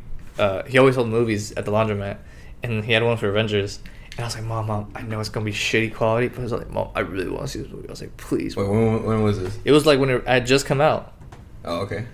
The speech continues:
Speaker 1: So he had it, like, the
Speaker 2: Whoa,
Speaker 1: pirata.
Speaker 2: but you were willing to buy bootleg?
Speaker 1: Yeah, 'cause I really wanted to see it. My mom wouldn't take, we didn't have the money to go to the theaters, or she wouldn't take me to the theaters.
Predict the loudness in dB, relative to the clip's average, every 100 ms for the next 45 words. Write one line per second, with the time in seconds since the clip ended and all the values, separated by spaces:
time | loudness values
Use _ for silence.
0 | -16 -18 -18 -4 4 6 8 8 6 6
1 | 8 10 10 8 6 2 4 4 6 4
2 | 4 4 4 4 4 4 4 4 0 -6
3 | -8 4 6 6 6 8 8 8 6 4
4 | 2 4 4 6 6 4 2 4 4 6
5 | 6 4 4 2 2 4 4 4 4 4
6 | 4 2 0 2 4 4 2 -2 -2 -6
7 | -6 -6 -8 -10